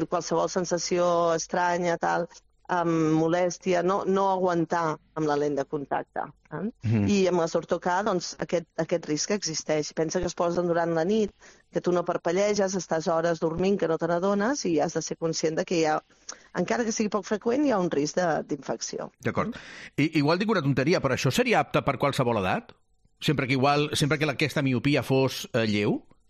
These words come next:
Speaker 1: Jo, a veure, habitual-, el tema de la prevenció de que no progressi seria per gent jove, per nens o, o, o adults molt joves. El tema de que es corregeix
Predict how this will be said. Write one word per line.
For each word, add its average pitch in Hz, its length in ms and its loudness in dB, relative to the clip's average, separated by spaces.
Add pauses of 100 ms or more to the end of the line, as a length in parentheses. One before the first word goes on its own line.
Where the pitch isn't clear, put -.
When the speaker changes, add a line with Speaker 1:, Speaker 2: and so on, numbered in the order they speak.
(800)
Speaker 1:
Jo, 277 420 2
a 240 80 0
veure, 214 360 2 (300)
habitual-, 330 500 2 (140)
el 233 180 0 (140)
tema 359 200 2
de 381 120 2
la 302 100 2
prevenció 202 720 2
de 180 140 2
que 180 120 2
no 180 120 2
progressi 175 500 0
seria 226 320 2
per 202 240 0
gent 214 400 2 (300)
jove, 151 380 0
per 156 200 -2
nens 220 360 0
o, 175 80 2
o, 120 840 2
o 135 480 2
adults 160 360 0
molt 165 200 0
joves. 147 400 0 (480)
El 214 140 0
tema 320 240 2
de 349 80 2
que 339 100 0
es 269 100 0
corregeix 214 1120 0